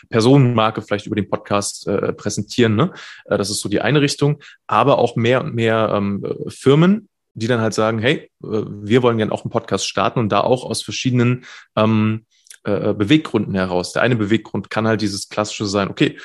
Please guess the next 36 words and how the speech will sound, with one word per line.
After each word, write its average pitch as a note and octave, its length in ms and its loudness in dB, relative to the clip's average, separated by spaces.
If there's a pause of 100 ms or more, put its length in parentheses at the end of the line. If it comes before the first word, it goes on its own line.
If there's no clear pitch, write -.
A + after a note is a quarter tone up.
(180)
es - 120 -8
ist, - 160 -10
äh, G2 100 -4
wir G2+ 60 -2
nutzen G2+ 220 -2
den G#2+ 100 0
Podcast - 560 -6
für C3 260 4
unser G#2+ 220 0
Branding, C3 560 0 (300)
äh, G2+ 200 2
für A#2 220 0
unseren, G2+ 380 0
äh, F#2+ 400 -2
Vertrieb, - 420 -4
für - 80 -4
unser G#2 180 2
Marketing, A#2+ 680 -2 (220)
um A2 100 -2
da G#2 60 4
halt G2+ 100 2
einfach - 240 -4
präsent A2+ 360 0
zu B2 100 2
sein A2 200 2
auf - 180 -2
dem G#2 140 -6
Kanal F#2+ 320 -6
Podcasting." D3 720 -2
So, A#2+ 100 -6
und - 220 -12
damit G2+ 220 -2
geht's - 180 -6
halt G2 140 -6
meistens - 360 -6
los. C#3+ 260 2